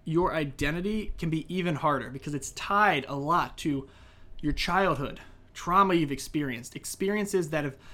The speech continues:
have scarred or impacted you in a way that kind of leaves this lasting effect. If you ever want to get out and around that,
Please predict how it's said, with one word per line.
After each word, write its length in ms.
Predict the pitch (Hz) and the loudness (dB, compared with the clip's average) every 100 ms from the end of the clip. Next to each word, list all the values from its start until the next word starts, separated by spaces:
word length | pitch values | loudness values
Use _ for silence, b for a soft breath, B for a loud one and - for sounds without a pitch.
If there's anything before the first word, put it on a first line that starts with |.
| B | B
have 160 | 160 139 | -4 -4
scarred 680 | - - - 156 170 175 | -6 -10 -4 2 2 2
or 120 | 156 - | 0 0
impacted 520 | 214 220 202 381 185 | 0 2 0 0 0
you 140 | 170 180 | 0 0
in 60 | |
a 60 | 147 | 0
way 340 | 131 156 165 | 0 0 0
that 180 | 147 135 | -2 -4
kind 160 | 180 175 | -4 -2
of 80 | |
leaves 540 | 135 131 165 202 170 143 | -2 -2 0 0 0 0
this 300 | 156 143 - | -2 -2 -4
lasting 680 | 139 139 151 170 - 196 147 | -2 4 6 4 0 -4 -4
effect. 680 | - - - 139 - - - b b b b b - | -6 -6 -4 -4 -8 -12 -8 b b b b b -4
If 220 | 254 269 | 0 2
you 180 | 226 214 - | 2 2 0
ever 260 | 214 220 | 0 2
want 200 | 170 175 | 2 2
to 60 | 165 | -2
get 240 | 139 156 - | -2 -2 -2
out 180 | 185 208 | -2 -2
and 80 | 165 | -2
around 440 | 147 143 180 165 | 0 2 2 0
that, 200 | 123 113 | -2 -4